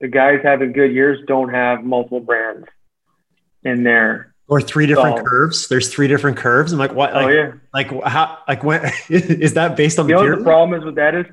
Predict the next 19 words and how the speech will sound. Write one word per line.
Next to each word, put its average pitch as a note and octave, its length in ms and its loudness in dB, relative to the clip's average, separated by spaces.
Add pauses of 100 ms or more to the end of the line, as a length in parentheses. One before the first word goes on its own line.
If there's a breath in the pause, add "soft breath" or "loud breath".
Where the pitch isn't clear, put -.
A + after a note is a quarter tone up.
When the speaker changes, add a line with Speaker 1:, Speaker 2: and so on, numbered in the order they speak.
Speaker 1:
too, F#3+ 320 -6
is C#3+ 280 -4 (560)
all D#3 120 2
of D#3+ 60 -12
a - 20 -18
sudden E3+ 140 -2
you D3+ 60 -6
get D#3+ 140 -4
in D#3 60 -10
this C3+ 140 -10
blender C#3+ 520 -2
where C3 540 0 (500)
curves, C#3+ 540 0 (840)
similar F3+ 320 0
to E3 80 -2
almost D3 220 -4
how C#3+ 60 0
you, C3+ 260 -4 (480)
uh, B2+ 240 -2